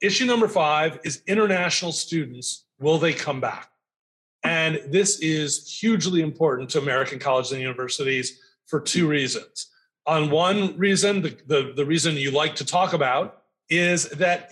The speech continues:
they make for great students and they educate, in addition to being educated, they also educate Americans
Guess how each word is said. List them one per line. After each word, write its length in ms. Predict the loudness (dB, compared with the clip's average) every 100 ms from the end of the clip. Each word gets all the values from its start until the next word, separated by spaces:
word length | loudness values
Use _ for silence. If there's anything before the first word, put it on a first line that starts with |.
| -2
they 120 | -2
make 340 | 0 -2 -4 -12 _
for 100 | -6
great 340 | 0 0 0
students 680 | -2 -2 0 0 -2 -4 -8
and 220 | -2 -2 0
they 260 | 0 -2 -2
educate, 640 | -2 -2 -2 -2 -2 -4 _ _ _ -2
in 80 |
addition 460 | 0 2 0 2 0
to 240 | 2 0
being 480 | 0 -4 0 0 0
educated, 760 | -2 -4 -6 -4 0 0 0 -6 _ _ 0
they 180 | 0
also 480 | 2 0 2 0 0 -2
educate 420 | -2 0 2 2
Americans 800 | 2 0 -2 -2 -6 -8 -10 -14